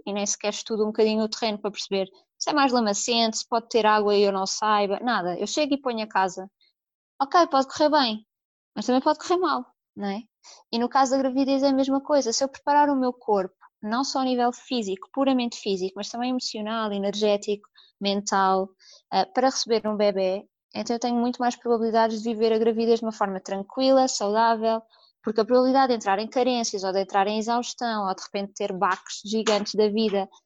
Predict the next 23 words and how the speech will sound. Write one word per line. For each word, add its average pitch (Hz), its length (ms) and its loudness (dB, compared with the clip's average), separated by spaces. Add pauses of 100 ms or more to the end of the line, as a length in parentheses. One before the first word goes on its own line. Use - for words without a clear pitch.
(160)
eh, 190 200 2
como 196 320 0
gravidez 202 460 2
de - 160 -14
risco 247 440 0
ou 185 60 0
repouso 202 360 -2
absoluto, 226 480 -2 (340)
porque - 160 -6
eu 214 40 2
não 214 100 2
soube 214 320 -2
parar 208 280 4
a 208 80 2
tempo, 208 520 -6 (100)
imagina, 190 440 -4
se 240 100 -10
eu 190 40 -6
sou 196 120 -6
uma 196 80 -4
pessoa 196 200 -4
super 202 340 -2
agitada, 202 640 0